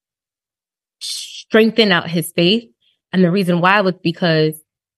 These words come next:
he treated his pain like a hotel, not a home. If he had treated his pain like a home, the mo-, the minute he got to prison, he would have given up. At that moment, I'm sorry, if I'm locked up,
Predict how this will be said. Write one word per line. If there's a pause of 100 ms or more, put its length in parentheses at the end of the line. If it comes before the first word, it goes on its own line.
he
treated
his
pain
like
a
hotel,
not
a
home.
If
he
had
treated
his
pain
like
a
home,
the
mo-,
the
minute (500)
he
got
to (100)
prison, (240)
he
would
have
given
up.
At
that
moment,
I'm
sorry,
if
I'm
locked
up,